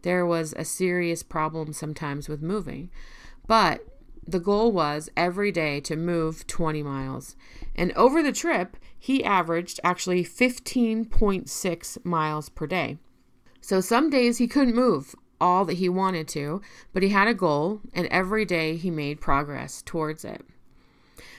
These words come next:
Now, I'm sure you can guess, if you don't know already,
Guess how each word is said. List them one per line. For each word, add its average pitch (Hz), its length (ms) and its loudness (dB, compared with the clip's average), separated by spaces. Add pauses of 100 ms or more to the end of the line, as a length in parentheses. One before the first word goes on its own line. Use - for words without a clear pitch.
Now, 233 180 8
I'm 240 140 6
sure 311 240 2
you 285 140 2
can 269 160 0
guess, 208 340 2
if - 120 -4
you 202 80 -2
don't 196 220 2
know 180 120 2
already, 160 560 -2